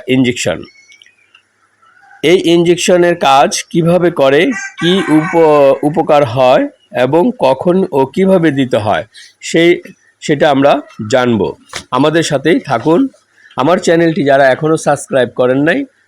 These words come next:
তারা সাবস্ক্রাইব করে আমার চ্যানেলের সাথেই থাকুন,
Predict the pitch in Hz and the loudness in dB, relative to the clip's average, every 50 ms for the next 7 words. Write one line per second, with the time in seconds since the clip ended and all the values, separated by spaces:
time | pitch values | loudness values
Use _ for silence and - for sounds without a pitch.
0 | _ - - 127 127 131 135 147 262 - _ _ _ _ _ _ _ - - 135 | _ -4 -2 0 2 2 0 0 -2 -4 _ _ _ _ _ _ _ -8 -6 -6
1 | 120 120 - - 156 165 160 165 170 165 151 135 131 127 123 117 - 131 127 127 | -6 -6 -2 -2 0 0 0 0 0 0 2 2 2 0 -2 -2 -2 -2 -2 0
2 | 139 143 151 147 147 147 147 - - 147 135 - 151 156 160 156 156 160 143 156 | 0 0 0 0 0 0 -2 -2 -4 -6 -2 -2 0 0 0 -2 -2 -4 -2 0
3 | 170 190 277 277 | 0 -2 -2 -4